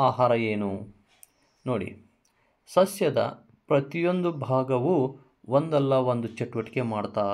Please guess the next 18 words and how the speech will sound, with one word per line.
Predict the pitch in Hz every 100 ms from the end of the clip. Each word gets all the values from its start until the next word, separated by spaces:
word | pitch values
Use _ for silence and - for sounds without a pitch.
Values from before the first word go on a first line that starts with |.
| 117
ಇರುತ್ತದೆ. | 139 107 - 104 - - - _ _ _ _ _ _ _
ನೋಡಿ, | 110 92 - -
ಸಸ್ಯದ | 113 113 135 127
ಪ್ರತಿಯೊಂದು | 131 104 101 120 160 165 147
ಭಾಗ, | 131 123 107 - - _ - - _ _ _ -
ಅದರ | 110 117 104
ಬೇರು, | 107 127 120 98 92 90 87 - _ _ _
ಕಾಂಡ, | 127 127 127 113 98 92 92 95 - _ -
ಎಲೆ, | 131 127 117 104 101 98 - - _ _ _ _
ಹೂವು, | - 147 143 107 101 98 95 101 - _
ಕಾಯಿ, | - 123 123 113 101 104 120 _ _
ಹಣ್ಣು, | - 131 117 101 95 95 95 _ _ _ _ -
ಇವೆಲ್ಲ | 135 185 180 123 135 - -
ಒಂದಲ್ಲ | 143 170 147 131
ಒಂದು | 120 117
ಕೆಲಸಗಳನ್ನು | - 120 120 113 110 107
ಮಾಡ್ತಾ | 98 95 113
ಇರ್ತವೆ. | 110 - 107 110